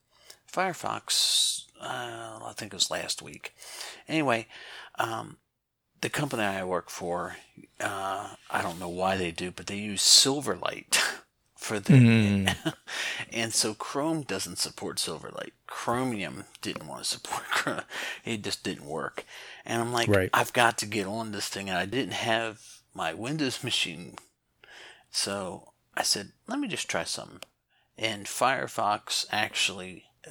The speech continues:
Speaker 1: supported Silverlight, so I could actually go in and, you know, 'cause it's that open enrollment now, so you have to pick all your stuff.
Speaker 2: Oh, yeah.
Speaker 1: And what's nice is, it's nice to have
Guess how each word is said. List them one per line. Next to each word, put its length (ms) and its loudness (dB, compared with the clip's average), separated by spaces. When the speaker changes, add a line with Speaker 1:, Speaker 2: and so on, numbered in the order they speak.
Speaker 1:
supported 720 -2
Silverlight, 1120 2
so 200 0
I 120 0
could 160 -2
actually 300 -2
go 180 -2
in 120 -6
and, 260 -8
you 120 -8
know, 60 -8
'cause 160 -6
it's 300 -6
that 220 2
open 280 -4
enrollment 540 -4
now, 240 2
so 180 0
you 40 0
have 100 -6
to 100 -8
pick 240 -10
all 160 -4
your 200 -8
stuff. 600 -2
Speaker 2:
Oh, 180 10
yeah. 200 4
Speaker 1:
And 420 4
what's 260 0
nice 400 -2
is, 380 0
it's 240 0
nice 360 0
to 120 -4
have 840 0